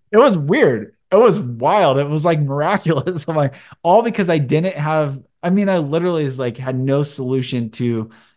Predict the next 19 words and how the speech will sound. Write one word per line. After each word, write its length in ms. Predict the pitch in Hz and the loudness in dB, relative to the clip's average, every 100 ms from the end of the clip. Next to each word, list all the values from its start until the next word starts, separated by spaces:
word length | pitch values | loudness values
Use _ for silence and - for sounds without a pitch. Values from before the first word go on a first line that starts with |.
| _ | _
continue 420 | 123 135 135 127 | -6 -2 -2 0
what 120 | 123 | 0
I 40 | |
was 120 | 113 117 | 0 -2
doing. 240 | 135 123 | -2 -2
And 100 | 117 | -4
then 200 | 120 120 | -4 -4
I 140 | 120 120 | -4 -4
heard 360 | 117 123 113 | 0 0 0
God 240 | 104 117 110 | -4 -6 -6
say, 300 | 127 117 101 | -4 -4 -6
"Ask 260 | 110 117 120 | -6 -8 -4
me 160 | 131 127 | -4 -4
for 420 | 123 117 110 107 | -4 -4 -4 -6
an 100 | 113 | -8
ability 420 | 107 107 110 113 | -6 -4 -2 -4
to 120 | 110 110 | -6 -8
retain 300 | 101 113 107 | -6 -4 -6
information." 520 | 101 104 113 95 | -4 -4 -4 -6